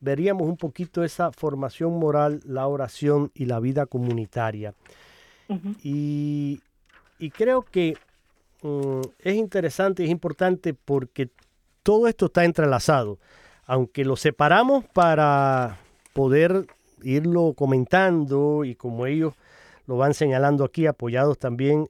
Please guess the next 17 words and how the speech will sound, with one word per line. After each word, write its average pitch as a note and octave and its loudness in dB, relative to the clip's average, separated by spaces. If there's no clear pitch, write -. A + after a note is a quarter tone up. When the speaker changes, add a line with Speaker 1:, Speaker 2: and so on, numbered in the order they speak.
Speaker 1:
en A#2+ -4
ese B2+ 0
directorio C3 -2
general C3 0
de B2 -6
la A#2 -8
catequesis C3+ -8
y C3 -14
también B2 -2
en C#3 0
el A#2+ -6
catecismo, A#2+ -4
el G#2+ -12
nuevo C#3+ 2
catecismo C3+ -2
de A#2+ -6
la, G#2+ -12